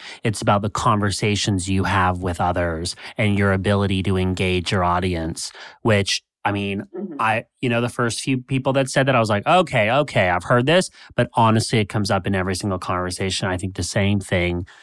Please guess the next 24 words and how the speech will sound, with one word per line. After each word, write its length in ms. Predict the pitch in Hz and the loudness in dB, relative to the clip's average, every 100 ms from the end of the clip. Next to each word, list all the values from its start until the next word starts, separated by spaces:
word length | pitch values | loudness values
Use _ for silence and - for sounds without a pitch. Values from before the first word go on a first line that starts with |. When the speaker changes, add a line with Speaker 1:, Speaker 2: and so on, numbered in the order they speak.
| - - | -20 -8
Speaker 1:
is 120 | 98 | -4
gonna 160 | 101 98 | 0 0
happen 340 | 98 92 101 | 0 -2 -2
for 160 | 90 104 | -4 -4
you. 220 | 92 95 | -2 0
And 140 | 95 92 | -2 -2
what's 220 | 98 - | -2 0
most 520 | 131 143 147 139 - | 2 4 4 4 0
exciting 460 | 113 - 95 95 95 | -4 -2 0 0 0
is 120 | 92 | 0
that 160 | 95 - | -2 0
now 220 | 104 101 | 0 2
you 180 | 107 113 | 0 -2
have 400 | 107 165 185 - - - - | -2 -2 -4 -8 -20 -12 -8
a 80 | 107 | -6
plan 500 | - 170 196 101 95 | 0 2 2 0 -2
and 160 | 98 | -4
some 180 | - 107 | -2 -2
ideas 500 | 101 95 123 101 95 | -2 0 0 0 0
on 140 | 107 | -2
how 180 | 92 101 | -2 -2
to 100 | 92 | -2
do 220 | 85 107 | -2 -2
that. 300 | 98 78 78 | 0 -4 -8